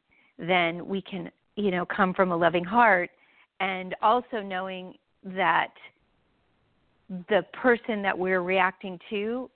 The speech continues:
they've got their own stuff going on, you know, so understanding that that's their deal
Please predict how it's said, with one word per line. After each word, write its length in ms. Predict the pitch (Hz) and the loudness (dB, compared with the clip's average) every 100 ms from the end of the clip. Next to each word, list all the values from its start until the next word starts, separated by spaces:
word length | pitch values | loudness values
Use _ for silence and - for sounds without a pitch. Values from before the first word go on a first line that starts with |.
| 190 | -6
they've 180 | 202 196 | -2 0
got 200 | 196 180 | -2 -2
their 180 | 175 160 | -2 -2
own 200 | 151 147 - | -4 -10 -10
stuff 180 | - - | -8 -8
going 280 | - - - | -6 -8 -6
on, 160 | - - - | -8 -8 -6
you 140 | 185 175 | -2 0
know, 240 | 160 180 - | 0 -2 0
so 240 | 190 170 - _ _ _ | 4 4 2 _ _ _
understanding 1000 | 226 226 214 202 - 220 226 226 190 170 165 | 2 4 0 -6 -6 -4 -4 -4 -6 -8 -10
that 160 | - - | -12 -2
that's 260 | 180 175 - 170 | 0 0 -4 -4
their 240 | 175 170 | -2 -2
deal 580 | 170 202 220 - - | -4 -6 -4 -4 -6